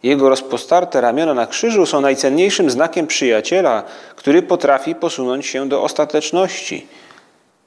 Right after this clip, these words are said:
„Umiłowawszy swoich na świecie, do końca ich umiłował”, jak mówi święty Jan. I trzecia prawda,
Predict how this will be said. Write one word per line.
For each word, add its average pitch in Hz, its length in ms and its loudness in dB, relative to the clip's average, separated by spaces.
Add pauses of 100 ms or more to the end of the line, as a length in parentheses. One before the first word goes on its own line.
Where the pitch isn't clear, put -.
(160)
„Umiłowawszy 127 680 2
swoich 214 460 -2
na 110 80 -6
świecie, 190 420 -2
do 107 120 0
końca 196 380 0
ich 127 160 -4
umiłował”, 107 540 0
jak - 140 -6
mówi 101 220 -6
święty 95 380 -6
Jan. 73 180 -8 (4000)
I 113 60 -4
trzecia 151 320 0
prawda, 160 440 2